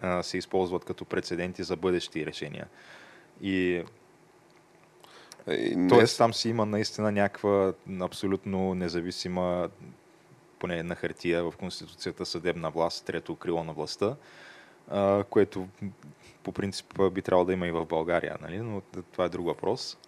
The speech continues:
Speaker 2: А, вече отидахме от Атак океана, Геш.
Speaker 1: Да.
Speaker 2: Да не се връщаме тук при нас.
Speaker 1: А сега то, доколко е,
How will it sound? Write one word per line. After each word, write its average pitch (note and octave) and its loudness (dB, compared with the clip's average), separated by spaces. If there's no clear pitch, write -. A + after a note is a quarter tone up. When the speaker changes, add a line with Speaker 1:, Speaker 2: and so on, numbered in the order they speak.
Speaker 2:
А, F#2+ 8
вече G2+ 8
отидахме G2 8
от F2 8
Атак F#2 6
океана, D#2+ 6
Геш. C#2+ -2
Speaker 1:
Да. G#2+ -2
Speaker 2:
Да G#2 10
не A2 10
се C3 8
връщаме F#2+ 8
тук - -2
при - -2
нас. - -6
Speaker 1:
А - -6
сега A#2+ 6
то, B2+ 6
доколко A#2+ 4
е, F#2+ 8